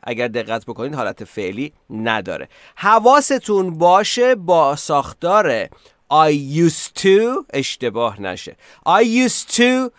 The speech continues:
یعنی من یه کاری رو در گذشته می‌کردم اما الان دیگه نمی‌کنم. بعدش باید ساختار به صورت فعلی بیاد. I used to go out. من عادت داشتم در گذشته یا یه کاری رو در گذشته انجام می‌دادم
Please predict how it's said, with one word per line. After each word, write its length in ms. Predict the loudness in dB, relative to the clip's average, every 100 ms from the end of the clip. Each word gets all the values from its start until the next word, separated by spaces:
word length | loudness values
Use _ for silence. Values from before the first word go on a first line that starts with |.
| _
یعنی 200 | 0 2
من 200 | 2 2
یه 140 | 0 -2
کاری 240 | -4 -4
رو 80 | -4
در 220 | -2 0
گذشته 400 | -2 -6 -4 -6
می‌کردم 720 | -2 0 0 4 4 4 2 2
اما 240 | 0 0 0
الان 340 | 0 0 -2
دیگه 300 | -4 -6 -4
نمی‌کنم. 640 | -2 -4 -4 -8 -10 -10 -12 -10 0
بعدش 380 | 2 2 -2
باید 300 | -4 -4 -4
ساختار 480 | -4 -6 -6 -6 -8
به 100 | -8
صورت 280 | -10 -12 -12
فعلی 420 | -10 -8 -6 -6
بیاد. 220 | -6 -8 -12 _ -2
I 140 | 0 0 -2 0 0
used 240 | -2 -4
to 240 | -4 2 4
go 200 | 6 4
out. 580 | 4 6 6 2 -6 -16 _ _
من 300 | -2 0 0 -4
عادت 640 | -2 0 0 0 0 -2 -6
داشتم 360 | -8 -6 -8 -4
در 200 | -4 -4
گذشته 380 | -6 -6 -6
یا 100 | -6
یه 180 | -4 -4
کاری 220 | -4 -8
رو 80 | -4
در 160 | -4 -4
گذشته 380 | -6 -6 -4 -4
انجام 440 | -4 -2 -4 -4
می‌دادم 680 | -4 -4 -2 -2 -2 -4